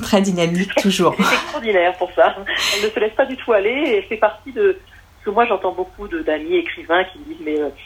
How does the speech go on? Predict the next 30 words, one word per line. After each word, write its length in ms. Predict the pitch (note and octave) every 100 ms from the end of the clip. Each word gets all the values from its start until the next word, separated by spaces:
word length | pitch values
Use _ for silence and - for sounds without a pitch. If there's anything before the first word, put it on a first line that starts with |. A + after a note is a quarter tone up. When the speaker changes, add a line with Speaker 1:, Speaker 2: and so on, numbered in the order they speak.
| - - -
Speaker 2:
je 80 | F3
vais 60 |
en 60 | F#3
profiter 400 | F#3+ F#3 F#3+ F#3+
pour 180 | F#3 E3
écrire. » 300 | D#3+ G3 E3+
Et 40 | D#3+
puis 120 | C#3
en 60 |
fait, 120 | - F3+
quand 60 | D#3+
ils 80 | C#3+
me 60 |
disent, « 100 | D#3+ F3+
C'est 60 | F3
pas 100 | F#3
du 100 | F3
tout 100 | -
la 80 | D#3
bonne 160 | E3 D#3
période, 520 | D3+ C#3+ F#3 A3 F3
euh, 120 | D#3 - - - -
c'est 80 | -
trop 140 | F3+ D#3+
anxiogène 460 | D#3 - D3+ D#3+
tout 100 | -
ce 100 | D3+
qu'on 120 | D#3 C#3+
vit, 80 |
et 80 | D#3